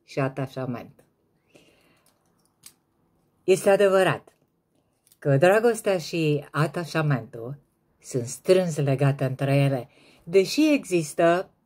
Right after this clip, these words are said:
o diferență clară între aceste două cuvinte. Deși chiar dacă majoritatea dintre noi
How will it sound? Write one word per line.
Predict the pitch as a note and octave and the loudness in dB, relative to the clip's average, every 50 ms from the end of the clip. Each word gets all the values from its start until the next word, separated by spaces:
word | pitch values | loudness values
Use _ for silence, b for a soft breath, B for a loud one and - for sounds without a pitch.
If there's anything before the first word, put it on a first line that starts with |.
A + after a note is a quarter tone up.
| _ | _
o | - F#3 F#3+ | -2 0 0
diferență | F3+ F3+ F3 D3 - F#3+ F#3+ G3+ G3+ G3+ G#3 - F3+ D#3+ - | 0 0 -2 -2 -2 -2 0 -2 -2 -4 -4 -6 -6 -6 -6
clară | _ - G#3 A3+ A#3 A#3 A#3 A3+ G#3+ G3 F#3+ | _ -4 -2 0 0 0 -2 -2 0 0 -2
între | F3+ E3 D3 D3 C#3+ | -2 -2 -2 -2 -2
aceste | C#3 C#3+ - D#3 D3 D3 - D#3 C#3+ | -2 -2 -2 -4 -6 -4 -4 -6 -4
două | C3+ B2 B2 B2+ B2+ B2+ B2 | -4 -4 -4 -4 -4 -4 -6
cuvinte. | - - C3 A#2+ C3 A#2 A#2 A#2 - - A2+ - _ _ _ _ _ _ b b b b b b b b b b b b b b b b b | -8 -10 -10 -10 -10 -10 -10 -12 -16 -18 -20 -20 _ _ _ _ _ _ b b b b b b b b b b b b b b b b b
Deși | - D3+ D3+ F#3+ G#3 G#3 - - C4+ D4 C#4 B3+ - | -2 2 4 4 4 4 2 0 0 0 0 0 -2
chiar | - - - B3+ A#3+ G#3 E3 C3+ C#3 | -4 0 2 4 4 4 2 0 0
dacă | C#3 E3+ E3 D#3+ D3 F#3 | 0 0 0 0 0 -2
majoritatea | F3 F#3 F#3 F3+ F3 F#3+ F#3+ F#3+ G3 F#3+ - A3+ A#3 A#3 A3+ G#3+ G3 F#3 F3+ F3+ E3 | -2 -2 -2 0 0 0 0 0 -2 -4 -2 -2 -2 -2 0 -2 -2 -2 -2 -4 -4
dintre | D3+ - G#3+ A#3 A3+ A3 G#3+ G3 G3+ G3+ | -4 -2 -2 -2 -2 -2 0 2 2 2
noi | G3+ G3+ F#3+ D#3 C3 B2 b | 2 0 -2 -2 -4 -6 b